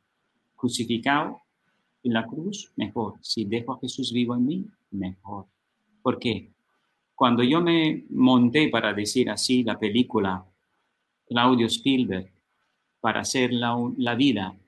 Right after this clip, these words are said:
a mi manera, director película Claudio Spielberg, entonces, claro, la vida estaba, pero yo decía, "Estoy cansado,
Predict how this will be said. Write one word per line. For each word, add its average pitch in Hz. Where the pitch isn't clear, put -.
a 107
mi 107
manera, 135
director 120
película 113
Claudio 113
Spielberg, 135
entonces, 131
claro, 156
la 113
vida 135
estaba, 147
pero 110
yo 110
decía, 117
"Estoy 117
cansado, 127